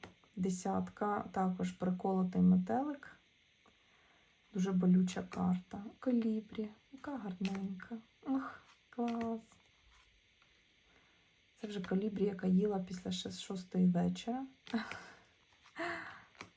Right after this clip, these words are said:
Туз пентаклів, ось вам ця насінина, да? Ворон.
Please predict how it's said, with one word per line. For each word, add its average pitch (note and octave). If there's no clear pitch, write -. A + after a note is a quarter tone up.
Туз F#3
пентаклів, F3+
ось F#3
вам F#3
ця F#3+
насінина, F#3
да? G#3
Ворон. F#3